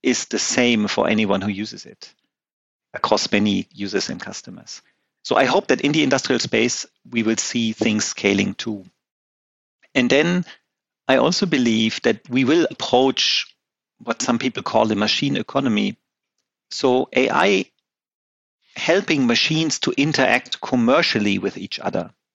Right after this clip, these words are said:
We see now a lot of use cases where A I is built into a machine for predictive maintenance, but any commercial transaction that follows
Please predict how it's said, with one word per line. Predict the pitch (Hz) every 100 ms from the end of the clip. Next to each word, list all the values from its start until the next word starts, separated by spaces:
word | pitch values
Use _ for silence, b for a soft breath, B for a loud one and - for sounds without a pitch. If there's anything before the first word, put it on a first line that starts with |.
| _ _ _ _ _ _
We | 107
see | 104 - 127
now | 110 107
a | 107
lot | 107
of | 101 -
use | 107
cases | - 113 -
where | 107 104
A |
I | 101
is | 113 110 -
built | - 127 -
into | 127 120 113
a |
machine | 101 104 - 151
for | 139
predictive | - 110 107 - -
maintenance, | 147 220 139 107 101 - B B B B _ _ _
but | -
any | - 185 196
commercial | - 127 147 175 143
transaction | - 120 110 147 - 123
that | 107 110
follows | - - 156 170 113 92 87 - -